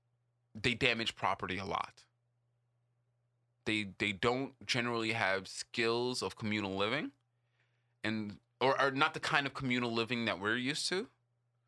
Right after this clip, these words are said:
And so when you rent property to them, you will see an uptick of trash and, and, you know,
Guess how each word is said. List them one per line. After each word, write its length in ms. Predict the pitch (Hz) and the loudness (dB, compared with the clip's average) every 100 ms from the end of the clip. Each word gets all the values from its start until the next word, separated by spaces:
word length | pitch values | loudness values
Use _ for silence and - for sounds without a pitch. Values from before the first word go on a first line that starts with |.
| _ _ _ | _ _ _
And 180 | 120 123 | -2 -2
so 680 | 120 - 127 120 113 110 107 107 110 | -2 2 4 6 6 2 -2 -4 0
when 460 | 135 131 127 120 110 | 2 2 -2 -4 -6
you 180 | 127 123 | -2 2
rent 280 | 131 139 | 2 0
property 380 | - 135 135 139 | 2 2 2 0
to 100 | - | -2
them, 380 | 135 135 135 131 _ _ _ - | 0 0 0 -6 _ _ _ -16
you 140 | 101 117 | -6 -4
will 600 | 110 113 120 120 123 113 82 | -2 2 2 2 0 -6 -14
see 340 | - 113 113 | -10 -4 -2
an 100 | 107 - | -2 -2
uptick 460 | 160 - 117 - | -2 -2 -6 -4
of 600 | 90 98 95 92 90 - _ _ _ _ | 0 2 2 -2 -8 -14 _ _ _ _
trash 680 | - - 101 92 92 95 - - | -4 2 4 4 2 0 -2 -2
and, 480 | 90 87 87 87 - - | -2 0 -2 -4 -8 -4
and, 520 | 90 85 85 82 92 - - _ _ | -2 -2 -4 -6 -10 -16 -20 _ _
you 140 | - 98 | -6 -4
know, 300 | 85 80 | -2 -4